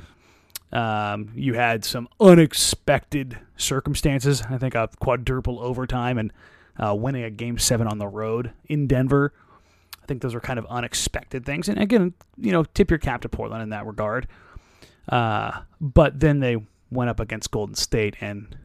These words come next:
they looked a lot like, uh, Denver, Portland this year when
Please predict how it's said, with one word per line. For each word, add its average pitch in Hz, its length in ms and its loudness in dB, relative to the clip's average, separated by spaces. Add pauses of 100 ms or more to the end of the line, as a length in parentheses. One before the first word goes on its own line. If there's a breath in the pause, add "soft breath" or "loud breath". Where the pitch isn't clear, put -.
(120)
they 147 120 8
looked 151 240 6
a 151 60 8
lot 131 260 4
like, 123 380 0 (360 soft breath)
uh, 107 380 2
Denver, 143 580 4
Portland 143 760 8
this 170 320 8
year 113 320 0
when 104 260 -6